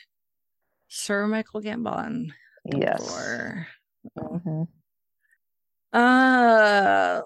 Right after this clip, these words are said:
Speaker 1: move on to some happier news.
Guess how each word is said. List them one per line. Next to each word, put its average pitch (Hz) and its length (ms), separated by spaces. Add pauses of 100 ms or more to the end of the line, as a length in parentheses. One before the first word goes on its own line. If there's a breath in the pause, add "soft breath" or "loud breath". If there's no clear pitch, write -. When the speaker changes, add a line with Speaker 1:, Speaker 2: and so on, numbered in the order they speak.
(100)
Speaker 1:
move 302 220
on 269 240
to 269 280
some 208 580
happier 254 680
news. 208 840